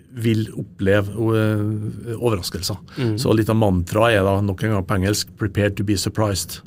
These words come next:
Speaker 1: Altså, ikke forbered deg i den grad at du ikke blir overrasket, som er kanskje det mer tradisjonelle. Vi skal forberede oss så godt at vi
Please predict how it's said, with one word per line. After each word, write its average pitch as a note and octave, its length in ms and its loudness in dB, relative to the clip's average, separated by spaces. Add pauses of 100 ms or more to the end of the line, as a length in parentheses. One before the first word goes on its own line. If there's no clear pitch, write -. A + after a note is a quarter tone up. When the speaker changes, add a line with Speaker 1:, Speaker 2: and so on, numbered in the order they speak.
(360)
Speaker 1:
Altså, - 240 -2
ikke - 240 -2
forbered F2 400 0
deg A2+ 220 0 (100)
i A#2 80 0
den G#2 160 0
grad G#2+ 320 0
at G#2 80 -10
du A2+ 80 -8
ikke A2+ 240 -6
blir A2+ 140 2
overrasket, G2 340 -2 (320)
som C3+ 160 -4
er G#2 80 -2
kanskje G#2 220 -2
det G2+ 80 0
mer G2+ 100 0
tradisjonelle. G#2 480 -4
Vi A2 160 -2
skal G2+ 160 -4
forberede F2 400 0
oss G2+ 160 -2
så G#2+ 80 -2
godt A2 240 -2 (320)
at - 160 -8
vi A2 140 2